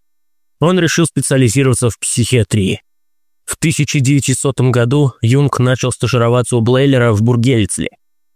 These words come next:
университетской психиатрической клинике в Цюрихе. После трёх лет изысканий Юнг опубликовал в тысяча девятьсот шестом году свои выводы в книге «Психология раннего слабоумия», которая, по выражению Джонса, сделала переворот в психиатрии.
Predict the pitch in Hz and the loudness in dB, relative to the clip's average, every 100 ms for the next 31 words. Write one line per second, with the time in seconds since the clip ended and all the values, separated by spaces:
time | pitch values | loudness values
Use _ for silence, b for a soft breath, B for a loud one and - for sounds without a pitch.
0 | - 139 143 139 - 135 156 143 - 139 | -2 0 2 0 -2 -2 -2 -2 -2 0
1 | 127 - 127 - 117 131 113 113 - 117 | 0 -2 -4 -2 -2 0 0 -2 -4 -2
2 | 131 123 113 113 - 143 123 120 - - | 0 0 0 -4 -2 0 0 -2 -8 -10
3 | _ _ _ _ _ _ _ 160 - 160 | _ _ _ _ _ _ _ -4 -2 -2
4 | 143 147 143 147 135 113 127 165 165 123 | 0 0 0 0 0 -2 -2 0 2 2
5 | 101 131 143 113 123 120 131 127 135 - | 2 2 0 0 2 2 0 -2 -2 0
6 | 139 - 127 123 139 131 - - 135 117 | 0 2 2 2 0 -2 -2 -2 0 2
7 | 117 147 - 127 127 151 120 98 - 139 | 2 0 2 2 2 2 0 0 0 0
8 | 127 120 - - 120 131 139 120 123 131 | 2 0 -2 -4 0 0 0 0 0 2
9 | 127 117 127 120 147 147 95 76 _ _ | 0 0 0 0 2 2 0 -4 _ _
10 | _ _ - 127 135 139 131 127 127 127 | _ _ -6 -4 0 0 0 0 0 2
11 | 120 123 117 127 151 147 151 110 120 135 | 2 2 2 2 0 0 -2 0 2 2
12 | 139 131 131 117 117 117 - 123 113 117 | 2 0 0 0 2 0 -4 -6 -2 -2
13 | 107 117 | 0 -2